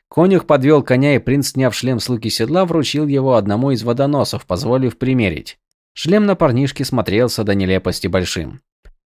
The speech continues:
Каладин покраснел, когда водонос принял позу осколочника, и они все опять расхохотались.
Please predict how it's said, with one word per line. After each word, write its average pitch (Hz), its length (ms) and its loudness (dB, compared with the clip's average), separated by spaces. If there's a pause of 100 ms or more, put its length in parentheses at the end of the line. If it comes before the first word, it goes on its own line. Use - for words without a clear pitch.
(120)
Каладин 135 400 4
покраснел, 165 640 2
когда 101 320 0
водонос 92 600 0
принял 131 360 0
позу 131 340 0
осколочника, 127 880 0 (200)
и 98 80 -2
они 120 260 4
все 151 260 2
опять 127 280 2
расхохотались. 95 920 -2